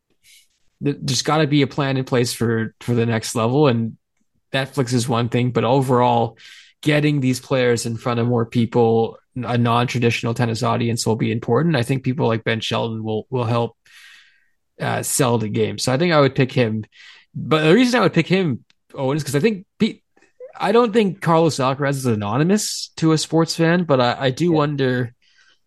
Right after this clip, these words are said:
Speaker 1: if you have to start in a different place to, to bring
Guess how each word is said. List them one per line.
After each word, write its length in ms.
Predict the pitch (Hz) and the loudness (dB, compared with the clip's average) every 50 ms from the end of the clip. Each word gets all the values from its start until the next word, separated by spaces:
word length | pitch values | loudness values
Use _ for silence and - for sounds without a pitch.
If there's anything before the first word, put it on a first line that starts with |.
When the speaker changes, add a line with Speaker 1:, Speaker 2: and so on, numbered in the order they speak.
| _ _ _ _ _ _ _ _ - | _ _ _ _ _ _ _ _ -4
Speaker 1:
if 160 | - 139 113 | -4 -2 0
you 80 | 131 143 | 2 0
have 100 | 147 - | 0 0
to 80 | - 135 | -2 -2
start 220 | - - 143 139 | 0 0 0 0
in 60 | 127 123 | 0 -2
a 60 | 113 | 0
different 360 | - 139 127 - 135 117 113 | 0 0 0 0 -2 -6 -4
place 380 | - - 123 117 117 113 - - | -2 0 0 0 0 -2 -4 -4
to, 320 | - 127 113 110 110 110 | -2 0 0 0 0 -2
to 120 | - - 123 | -4 -6 -6
bring 340 | - 127 123 120 113 113 | -2 -2 -2 -2 -2 -4